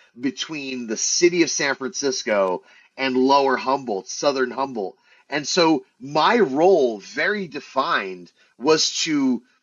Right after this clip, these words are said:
provide access to a community of people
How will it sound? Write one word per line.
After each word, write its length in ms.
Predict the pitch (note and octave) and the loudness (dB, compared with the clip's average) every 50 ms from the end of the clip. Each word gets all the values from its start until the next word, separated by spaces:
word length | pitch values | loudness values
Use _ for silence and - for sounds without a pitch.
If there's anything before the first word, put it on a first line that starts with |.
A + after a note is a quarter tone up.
| _ _ _ _ - | _ _ _ _ -2
provide 680 | - F#3+ F3 - - - C3+ C#3 D#3 E3 F3 E3 D3 - | 0 0 0 0 0 2 2 4 4 4 2 0 -4 -6
access 800 | - C3 C#3+ E3+ E3+ - - - - C3+ A2+ A2 G#2 - - - - | -6 -4 -4 -4 -2 -2 -2 2 2 4 4 4 2 0 -4 -8 -6
to 160 | - C#3+ C3+ | -4 -2 -2
a 40 | C3 | -2
community 640 | C3 - - A#2+ A#2 A#2+ C#3 D3+ D3+ D3 C3 C3+ B2+ | -4 -6 -10 -8 -6 -4 -4 -4 -4 -4 -4 -2 -4
of 160 | B2 A#2+ _ | -4 -4 _
people 560 | - - - E3+ - - C#3 A#2+ A2 G#2+ G2 | -14 -20 -18 -18 -10 -8 -6 -4 -4 -4 -6